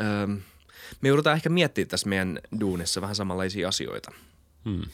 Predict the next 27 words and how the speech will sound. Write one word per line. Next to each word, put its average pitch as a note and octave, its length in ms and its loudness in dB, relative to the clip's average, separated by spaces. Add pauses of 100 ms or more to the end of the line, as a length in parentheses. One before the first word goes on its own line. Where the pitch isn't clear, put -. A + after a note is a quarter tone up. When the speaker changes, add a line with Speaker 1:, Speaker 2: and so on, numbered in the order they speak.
(460)
Speaker 1:
Ja - 100 -6
mikä G2 180 -2
on C#3+ 120 4
tosi A2+ 160 0
Speaker 2:
Hmm, A2 100 0
hmm. G2 80 0
Speaker 1:
jännää. - 280 -8
Siksi A#2+ 200 -6
niitä A2+ 120 -4
on G#2+ 40 -2
kiva G#2 200 -2
vaihtaa G2 420 -4
tälleen. - 300 -14 (300)
Speaker 2:
Niin G#2 140 -4
on. F#2 140 -4 (720)
Speaker 1:
Tota, G#2+ 300 -2 (640)
käydään F#3+ 200 4
joskus A#2+ 260 2
Speaker 2:
Hmm. C#3 80 0
Speaker 1:
lounaalla, G#2 440 6 (100)
ö, G2+ 280 2 (220)
tän G#2 160 2
niin G#2 140 0
kuin, G#2 160 2
ö, G2 340 0
podinkin A2 380 2
ulkopuolella. F2 540 0